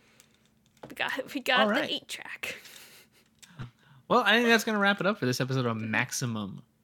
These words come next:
Speaker 2: Ruckus.
Speaker 1: Maximum
Speaker 2: Uh,
Speaker 1: Ruckus.
Speaker 2: thank you, thank you for wasting your time on this
Speaker 1: Yes.
Speaker 2: today.
Speaker 1: Thank you. We appreciate you.
Speaker 2: Um. Oh, yeah?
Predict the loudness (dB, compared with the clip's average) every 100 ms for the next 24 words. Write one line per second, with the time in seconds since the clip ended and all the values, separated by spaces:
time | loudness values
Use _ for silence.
0 | -12 0 0 0 -6 -6 -8 -10 -12 -20
1 | -16 -16 -14 -16 -16 -16 -8 -8 -10 -20
2 | _ -4 -4 0 -2 -2 -8 _ _ -6
3 | -4 -4 -6 -4 -6 -4 -8 -10 -4 -4
4 | -4 -6 -2 0 0 -2 _ _ _ -2
5 | 0 0 -4 -4 -8 -14 _ _ _ -8
6 | -8 -14 -20 _ _ _ _ -4 -4 -6
7 | -8 -6 -4 2 4 6 6 4 0 -2
8 | -6 -12 -20 _ _ _ _ _ _ _
9 | _ _ _ -2 -2 -2 _ _ _ _
10 | -2 -2 -2